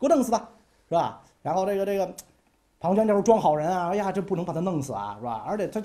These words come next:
光这一封书信说明不了问题，说不如这样，说这个微臣我呀，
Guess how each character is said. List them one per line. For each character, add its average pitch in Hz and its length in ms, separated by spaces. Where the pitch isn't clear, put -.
光 262 180
这 247 80
一 247 180
封 226 220
书 233 280
信 156 240
说 254 280
明 220 160
不 226 80
了 131 120
问 392 100
题， - 280
说 202 100
不 214 140
如 233 140
这 294 120
样， 107 200
说 180 200
这 165 140
个 107 300
微 220 180
臣 175 180
我 156 220
呀， 107 220